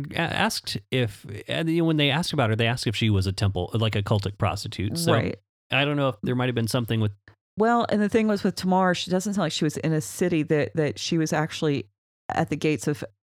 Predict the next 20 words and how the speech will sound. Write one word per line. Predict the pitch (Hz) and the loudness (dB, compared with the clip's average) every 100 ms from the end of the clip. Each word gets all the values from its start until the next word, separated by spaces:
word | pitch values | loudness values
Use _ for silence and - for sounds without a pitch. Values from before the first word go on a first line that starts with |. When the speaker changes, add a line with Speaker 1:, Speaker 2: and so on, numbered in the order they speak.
| _ - | _ 0
Speaker 2:
of | 156 160 | 0 2
a | 156 147 | 2 0
sacred | - 156 - 147 - | 0 -2 0 -2 0
area, | 139 139 131 104 - 160 - - | 0 0 0 0 -2 -4 -6 -4
Speaker 1:
Okay. | 107 92 | 0 0
Speaker 2:
the, | 135 | -2
the | 151 151 | -2 -2
place | 160 156 | -2 -2
of | 143 | -2
open | 131 135 135 | -2 -2 0
eyes, | 135 131 120 - _ _ _ | 0 0 -4 -8 _ _ _
where | 151 156 147 | 0 2 2
this, | 147 156 - - _ _ _ _ - | 2 0 -2 -16 _ _ _ _ -4
you | |
know, | 143 127 - | -2 -4 -6
this | 160 156 | -6 -2
was | 156 | -2
just | - 143 | 0 -2
a | 131 | -2
city. | - 160 | -2 -2